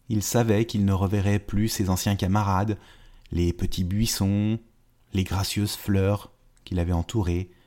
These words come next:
peut-être pas même les oiseaux. Ah,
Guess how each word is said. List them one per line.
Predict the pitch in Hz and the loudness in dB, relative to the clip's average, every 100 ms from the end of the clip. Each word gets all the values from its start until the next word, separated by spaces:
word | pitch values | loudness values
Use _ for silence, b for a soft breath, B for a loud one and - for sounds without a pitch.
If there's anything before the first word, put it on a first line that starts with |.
| b b b b b - | b b b b b -2
peut-être | 131 131 - - | 0 0 -2 -2
pas | 135 | 2
même | 139 143 | 4 6
les | 143 131 | 4 6
oiseaux. | 147 131 131 127 _ _ _ _ _ _ _ _ _ _ - - | 4 4 2 0 _ _ _ _ _ _ _ _ _ _ -18 -10
Ah, | - - - | -10 -10 -14